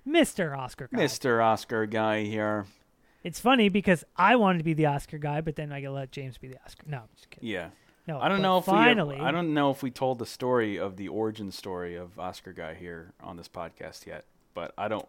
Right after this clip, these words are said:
Speaker 2: I don't, uh,
Speaker 1: Yeah, we
Speaker 2: we
Speaker 1: can
Speaker 2: don't
Speaker 1: get into,
Speaker 2: need
Speaker 1: we'll get
Speaker 2: to
Speaker 1: into
Speaker 2: get
Speaker 1: that.
Speaker 2: into it.
Speaker 1: Yeah, we'll get into it,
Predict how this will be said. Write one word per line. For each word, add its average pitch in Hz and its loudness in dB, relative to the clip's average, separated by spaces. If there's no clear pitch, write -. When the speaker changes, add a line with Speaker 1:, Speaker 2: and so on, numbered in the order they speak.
Speaker 2:
I 101 -8
don't, 104 -8
uh, 50 -20
Speaker 1:
Yeah, 151 -8
we 170 -4
Speaker 2:
we 240 -2
Speaker 1:
can 131 2
Speaker 2:
don't 117 -2
Speaker 1:
get 110 2
into, 113 -2
Speaker 2:
need 107 -6
Speaker 1:
we'll 220 -2
get 233 0
Speaker 2:
to 214 0
Speaker 1:
into 196 -2
Speaker 2:
get - -4
Speaker 1:
that. 156 -4
Speaker 2:
into 123 -4
it. 143 -4
Speaker 1:
Yeah, 233 -2
we'll 214 -2
get 214 -2
into 147 -8
it, 135 -6